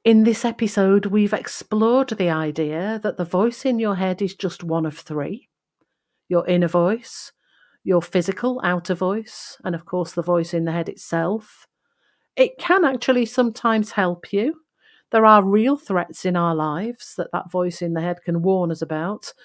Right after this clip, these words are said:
or it can derail you. Treat it with care, question its truth, and then remind your brain that you're safe if you are.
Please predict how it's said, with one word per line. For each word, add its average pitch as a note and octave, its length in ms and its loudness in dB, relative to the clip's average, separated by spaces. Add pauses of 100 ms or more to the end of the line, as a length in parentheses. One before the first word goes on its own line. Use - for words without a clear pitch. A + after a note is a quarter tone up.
(240)
or G#3+ 240 6
it - 160 -2
can G#3 320 0
derail G3 600 0
you. D3 280 -10 (920)
Treat E4 340 -2
it E4 80 -4
with B3 220 -4
care, F3 380 -2
question C#4+ 500 -4
its - 240 -8
truth, - 720 -6 (500)
and G#3+ 160 2
then A3+ 140 2
remind A3 560 2
your A3 160 2
brain G#3 640 -4 (340)
that G3+ 160 -4
you're F#3+ 180 -2
safe - 580 -6 (140)
if F3 180 -8
you E3 140 -2
are. C#3+ 320 -6